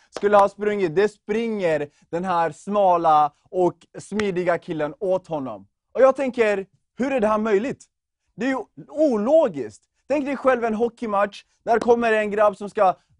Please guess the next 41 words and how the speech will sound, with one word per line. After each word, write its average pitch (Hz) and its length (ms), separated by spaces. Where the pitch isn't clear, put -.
dribbla 208 400
förbi 214 300
en 202 140
annan, 190 380
all 185 120
right? 196 280
Och 208 60
den 202 80
här 214 140
killen 208 320
är 175 40
ganska 202 460
så 196 160
stor, 170 320
okej? 160 320
Han 208 140
kommer 226 220
full 240 360
fart 233 280
mot 185 240
dig. 113 220
Då 208 180
säger 277 260
ju 254 60
inte 220 160
den 185 80
här 180 140
killen, 160 440
"Ursäkta 220 420
mig 196 140
här 180 220
om 175 100
du 175 80
pausar, 180 540
ska 175 140
jag 175 80
hämta 180 280
in 185 140
min 175 120
offer 196 360
här? 139 280